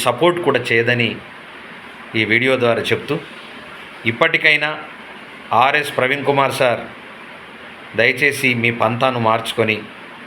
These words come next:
బహుజన సమాజం కోసం పాటుపడాలని, తప్పకుండా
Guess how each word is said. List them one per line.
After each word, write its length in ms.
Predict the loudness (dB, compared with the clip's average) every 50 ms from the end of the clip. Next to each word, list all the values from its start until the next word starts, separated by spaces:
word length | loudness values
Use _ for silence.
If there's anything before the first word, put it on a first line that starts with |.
| -18 -18 -18 -18 -18 -18 -18 -14 -2 2
బహుజన 280 | 4 4 4 4 2 2 2 2
సమాజం 360 | 2 4 4 2 2 0 -2 2 2
కోసం 220 | 2 2 2 0 0 2
పాటుపడాలని, 680 | 2 2 2 2 2 2 4 4 4 2 2 -2 -2 -6 -2 -2
తప్పకుండా 420 | -2 0 0 0 2 2 2 2